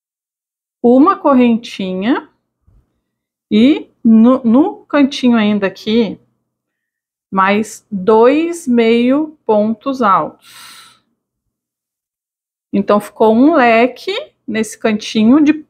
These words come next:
meios, meio pontos altos. Então, dois meio ponto alto, uma correntinha, dois meio ponto alto. Agora, pra cada ponto de base da carreira anterior, eu vou fazer um meio ponto alto, ó. Meio ponto alto, no próximo, dou uma laçada,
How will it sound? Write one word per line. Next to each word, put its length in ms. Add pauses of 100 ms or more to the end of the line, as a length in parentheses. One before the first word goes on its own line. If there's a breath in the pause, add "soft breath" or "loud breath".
meios, 500 (140)
meio 320
pontos 380
altos. 300
Então, 220
dois 300
meio 220
ponto 260
alto, 420
uma 320
correntinha, 680
dois 280
meio 220
ponto 240
alto. 320 (540 loud breath)
Agora, 420
pra 140
cada 240
ponto 320 (180)
de 200
base 440
da 140
carreira 320
anterior, 580
eu 80
vou 160
fazer 560
um 200
meio 440
ponto 360
alto, 440
ó. 220
Meio 240
ponto 280
alto, 460
no 80
próximo, 840
dou 140
uma 140
laçada, 760